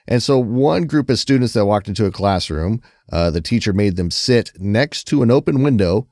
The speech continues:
Now, now, granted, this is, this is Chicago. It's, it was, like, forty degrees outside. The whole classroom was cold. You know, forty, yeah, you can survive in, well, actually, actually, I think you can get hypothermia as, as down as low, as high as, like, s-,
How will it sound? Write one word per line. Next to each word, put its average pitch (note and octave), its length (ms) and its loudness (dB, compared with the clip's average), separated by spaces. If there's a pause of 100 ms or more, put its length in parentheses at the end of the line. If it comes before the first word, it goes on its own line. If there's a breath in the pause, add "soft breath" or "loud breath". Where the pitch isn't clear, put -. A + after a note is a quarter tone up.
(140)
Now, G2 320 0 (100)
now, F#2 220 0
granted, G2 500 0
this - 180 0
is, F2 200 -4 (160)
this G2+ 180 0
is G2 80 -2
Chicago. G#2+ 640 -2 (460)
It's, - 220 -4 (440)
it B2 60 4
was, A2+ 120 4
like, A2+ 140 0
forty D3 340 2
degrees A2 400 0
outside. B1+ 400 -6
The - 80 -6
whole B2+ 320 4 (300)
classroom G#2+ 600 -2
was F2 220 -2 (240)
cold. G2+ 400 0 (880)
You - 40 -2
know, - 140 0
forty, G#3 360 2
yeah, F#2+ 140 -2
you F3 160 -2
can G#3 120 -2
survive F#2+ 420 -2
in, F2+ 140 -2
well, E2+ 340 -4 (140)
actually, - 400 0 (260 loud breath)
actually, - 280 0
I E3 40 2
think G#3 140 -2
you E3+ 100 0
can D#3+ 100 0
get A2+ 40 -2
hypothermia C3+ 840 0
as, - 300 -8
as G2 180 -2
down A2 380 -2
as F#2 200 -6
low, G#2+ 380 0
as G2 140 -2
high B2+ 320 -4
as, F#2 240 -2
like, F2 200 -6
s-, - 200 -16